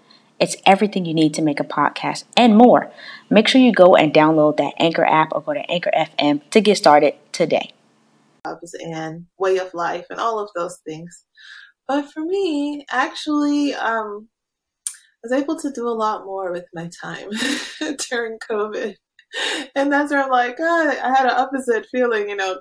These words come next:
Speaker 2: compared to that. Um, and so during covid, when it comes to teaching, um, I,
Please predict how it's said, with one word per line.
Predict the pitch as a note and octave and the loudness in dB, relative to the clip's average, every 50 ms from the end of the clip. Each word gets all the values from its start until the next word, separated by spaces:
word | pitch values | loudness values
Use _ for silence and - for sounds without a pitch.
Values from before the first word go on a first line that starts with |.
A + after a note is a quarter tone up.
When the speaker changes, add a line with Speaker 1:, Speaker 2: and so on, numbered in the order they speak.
| - | -10
Speaker 2:
compared | - - A3+ A3+ - A3+ A3 A3 - | -12 -12 -10 -6 -4 -4 -4 -4 -6
to | G3 F3+ F3 | -8 -6 -4
that. | F3+ F3+ F3+ F3+ E3+ - - - _ _ _ - - - - - - - | -2 -2 0 0 -2 -4 -6 -10 _ _ _ -20 -20 -20 -20 -20 -8 -2
Um, | G3+ G3+ G3 F#3 F#3+ F#3 F#3 F#3 F#3+ - _ _ - - - - _ - | 0 0 0 0 -2 -4 -6 -8 -12 -18 _ _ -20 -20 -20 -20 _ -8
and | A3 A3+ A3+ | -8 -6 -6
so | A3 - - D4 D4 C#4 C4+ B3+ A#3+ A#3+ | -4 -2 2 4 4 4 4 2 0 0
during | B3+ D4 F4+ F#4+ | -2 -2 -2 -2
covid, | F4+ - C#4 A#3+ A#3+ A#3 A#3 A3+ A3+ A3+ A3+ A3+ A3+ | -2 0 -2 -2 -2 -2 -2 -2 -2 -2 -2 -4 -4
when | B3 A3+ A#3 | -4 -4 -6
it | A#3+ A#3+ | -6 -6
comes | - C4 B3+ B3+ B3+ - | -6 -6 -6 -4 -6 -8
to | A#3 - | -8 -8
teaching, | - - C4 B3+ B3 B3 - - F#3+ F#3+ F#3+ F#3+ G3+ G#3+ - _ _ - | -10 -8 -6 -6 -6 -6 -8 -8 -6 -6 -6 -8 -10 -14 -20 _ _ -6
um, | G3 G3+ G3 F#3+ F#3+ F#3+ F#3 G3 G3+ _ _ - - - _ _ _ _ _ _ _ _ _ - | -4 -2 -2 -2 -2 -4 -8 -12 -16 _ _ -20 -20 -20 _ _ _ _ _ _ _ _ _ 0
I, | - A3 A3+ A#3 A#3 - | 0 2 2 2 0 -2